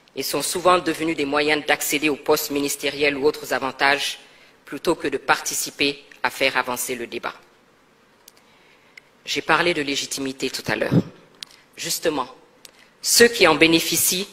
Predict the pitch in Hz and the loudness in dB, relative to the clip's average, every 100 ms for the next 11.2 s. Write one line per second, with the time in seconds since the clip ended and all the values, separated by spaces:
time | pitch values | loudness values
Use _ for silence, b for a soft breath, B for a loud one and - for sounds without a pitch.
0 | - - - 156 143 151 180 - - 165 | -8 -4 -2 0 -2 -2 0 -2 -2 -4
1 | 151 151 147 - 120 120 - 117 117 - | -4 -4 -6 -4 -6 -4 -4 -4 -6 -8
2 | - b b b - 135 131 131 151 143 | -12 b b b -6 -2 0 0 2 0
3 | 160 - 139 127 - 143 135 139 - _ | 0 -4 -10 -10 -6 -4 -4 -8 -12 _
4 | 139 - - 127 - 127 - - _ - | -4 -2 -4 -6 -6 -6 -8 -18 _ -8
5 | 143 - 131 - 127 110 - 117 - - | -4 -4 -4 -4 -6 -6 -8 -4 -4 -4
6 | - B B B B B B - 156 147 | -10 B B B B B B -8 -2 2
7 | 180 190 196 185 208 170 190 165 165 - | 2 2 4 4 6 4 6 4 4 -6
8 | - 135 151 147 190 185 180 170 139 - | -10 4 6 8 8 8 6 4 4 2
9 | 147 127 - - - - B B B B | 2 2 0 -4 -8 -16 B B B B
10 | 147 170 180 214 233 240 185 - - 175 | 0 4 4 4 2 0 -2 0 2 2
11 | - - | 0 -10